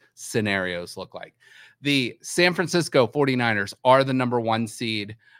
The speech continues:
Um, they will play, they have a first round bye, will play the lowest remaining seed in the N F C for round two.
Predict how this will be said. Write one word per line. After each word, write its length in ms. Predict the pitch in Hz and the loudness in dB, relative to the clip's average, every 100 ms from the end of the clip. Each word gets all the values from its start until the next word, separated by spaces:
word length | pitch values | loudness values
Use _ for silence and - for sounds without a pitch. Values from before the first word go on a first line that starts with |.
| _ | _
Um, 380 | 107 107 98 92 _ _ _ - _ _ _ 117 | -4 -2 -4 -8 _ _ _ -20 _ _ _ _
they 340 | 123 131 135 - | 2 4 2 -4
will 380 | 120 123 139 | -2 2 4
play, 340 | 135 143 127 113 | 2 0 0 0
they 100 | 120 | -2
have 120 | 101 | -2
a 60 | 123 | -4
first 300 | 120 117 147 | -4 -4 -2
round 220 | 135 123 | -2 0
bye, 240 | 113 107 | 0 0
will 160 | 98 98 | -4 -8
play 200 | - 107 | -6 -6
the 80 | 98 | -4
lowest 400 | 104 107 104 110 | -4 -4 -6 -8
remaining 380 | 98 98 98 | -6 -6 -8
seed 440 | - - 95 92 92 _ _ - | -10 -12 -10 -12 -16 _ _ -8
in 300 | 110 101 98 | -4 -4 -8
the 140 | 98 98 | -10 -10
N 160 | 90 | -8
F 120 | 90 - | -10 -10
C 340 | - 101 - _ _ _ _ _ _ | -6 -6 -6 _ _ _ _ _ _
for 120 | 110 | -8
round 260 | 95 90 87 | -6 -8 -6
two. 200 | 120 | -6